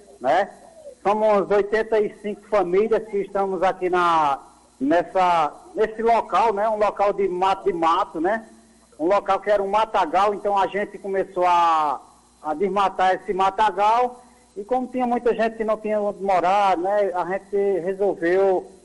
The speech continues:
ocupar esse espaço. Espaço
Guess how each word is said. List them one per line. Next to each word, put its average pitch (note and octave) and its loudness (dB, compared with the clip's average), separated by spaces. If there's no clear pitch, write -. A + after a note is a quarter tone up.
ocupar G#3+ 0
esse G3+ -8
espaço. C#3+ -2
Espaço A3 -2